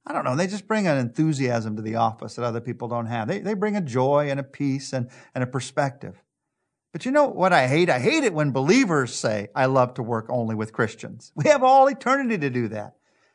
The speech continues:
And if you think, "Oh, I'd like to go work at a church somewhere that was just Christians," well, let me tell you, that's not perfect because we're all human beings. And we have all eternity to hang around just Christians.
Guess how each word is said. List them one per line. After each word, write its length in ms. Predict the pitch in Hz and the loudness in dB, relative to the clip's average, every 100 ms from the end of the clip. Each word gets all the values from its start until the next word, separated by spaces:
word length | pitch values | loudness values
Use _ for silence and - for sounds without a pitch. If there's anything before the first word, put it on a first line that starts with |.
| - | -4
And 120 | 143 | -2
if 60 | 170 | 0
you 100 | 247 | 0
think, 200 | 247 156 | -2 0
"Oh, 80 | 123 | -2
I'd 180 | 180 | 0
like 140 | 180 180 | 0 0
to 60 | |
go 120 | 165 180 | -2 -2
work 220 | 180 185 | -2 -4
at 60 | |
a 60 | 185 | -8
church 300 | - 151 156 | -4 -4 -4
somewhere 320 | 170 165 160 | -4 0 0
that 100 | 175 | 0
was 120 | 160 | -2
just 220 | 135 165 - | -4 -8 0
Christians," 420 | 160 226 170 143 | 0 0 -4 -4
well, 120 | 131 | 0
let 100 | 185 | 0
me 80 | 185 | 2
tell 160 | 185 | 2
you, 100 | 156 | 2
that's 220 | 123 180 160 | 2 0 0
not 220 | 135 123 | 0 0
perfect 520 | 143 143 131 156 - _ _ _ _ - | -4 -2 -4 -6 -12 _ _ _ _ -4
because 340 | 170 165 - | 2 0 2
we're 160 | 127 156 | 4 6
all 120 | 175 | 6
human 300 | 147 131 110 | 2 0 0
beings. 560 | 139 123 107 - - _ _ _ _ _ | 0 0 -4 -10 -20 _ _ _ _ _
And 100 | - | -2
we 60 | 254 | 2
have 160 | 294 269 | 4 6
all 180 | 277 285 | 4 4
eternity 380 | - 285 269 | 2 2 0
to 120 | 196 175 | 0 2
hang 200 | 170 156 | 2 4
around 240 | 139 131 | 4 4
just 180 | 135 - | -2 -2
Christians. 600 | 131 113 - - 127 | -4 -4 -8 -18 -18